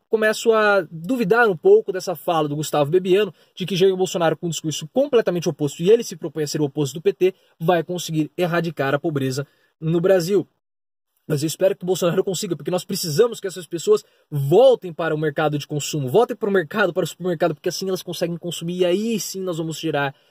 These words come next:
mais empregos. E outro problema que eu vejo é na fala de Paulo Guedes, no discurso de Paulo Guedes de ontem. Paulo Guedes falou que se o Brasil não aprovar a reforma da Previdência, ele vai ter que cortar, ele vai rever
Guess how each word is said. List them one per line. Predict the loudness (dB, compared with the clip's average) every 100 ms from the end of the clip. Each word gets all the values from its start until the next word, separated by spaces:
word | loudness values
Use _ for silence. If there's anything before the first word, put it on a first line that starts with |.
| _ _
mais | -4 0 2 2 0
empregos. | -2 0 0 -2 -14 _ -20 _
E | 2
outro | 4 4
problema | -2 -2 0 0 0
que | -2
eu |
vejo | 0 4 2 0 -12 _ _
é | 0 0
na | 0 -2 -4 -20
fala | -2 2 2
de | 2
Paulo | 2 2
Guedes, | 4 4 4 0 -10
no | -6 -6
discurso | -6 -6 -6
de | 0
Paulo | 0 2
Guedes | 2 0
de | 0
ontem. | 0 0 -6 -12 _ _ _
Paulo | 2 4
Guedes | 4 2 0
falou | 4 4
que | 2 -4
se | -6 -2
o |
Brasil | 2 2 2 0 0 0 0
não | 0
aprovar | 2 2 0 2
a | 2
reforma | 0 0 -2
da |
Previdência, | -4 -6 -4 -4 -2 -2
ele | 0
vai | 0
ter | 2 -2
que | -2
cortar, | 0 0 0 0 0 0 _ _ _
ele | -2 2
vai | 4
rever | 4 2 2 2 2